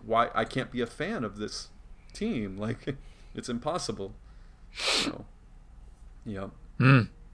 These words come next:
Speaker 1: Unfortunately. Otherwise, I'd still be, yeah, I, I might still be in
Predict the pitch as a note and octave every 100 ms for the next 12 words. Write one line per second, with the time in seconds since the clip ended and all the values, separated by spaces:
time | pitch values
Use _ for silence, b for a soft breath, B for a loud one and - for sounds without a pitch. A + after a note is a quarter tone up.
0 | - - - A2 G#2 - G#2 - G2+ -
1 | G#2 G2 - - - G2+ G2+ G2+ G2 G2
2 | G2+ - - - - - - - G#2 -
3 | - G2 G2 G2+ G2 G2 - - G2+ G#2+
4 | G2 G2 G2+ F#2+ G2 G2+ - - G#2+ G#2+
5 | A#2 A#2+ G#2+